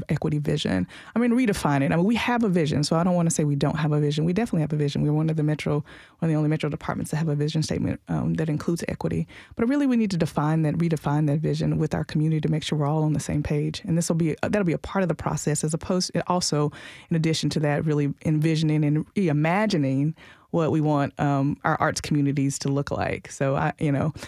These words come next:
it, it's, it, it could, it should be a very hopeful time. Um,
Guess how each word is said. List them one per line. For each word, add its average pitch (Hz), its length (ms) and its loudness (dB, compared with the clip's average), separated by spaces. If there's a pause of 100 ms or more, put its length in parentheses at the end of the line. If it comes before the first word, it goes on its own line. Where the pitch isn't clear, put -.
(180)
it, - 180 -4
it's, - 360 -4
it, 190 200 -2
it 226 120 0
could, 233 120 0
it 240 160 0
should 240 200 0
be 277 100 2
a 269 80 2
very 196 220 2
hopeful - 400 -2
time. 165 520 -2
Um, 165 420 -2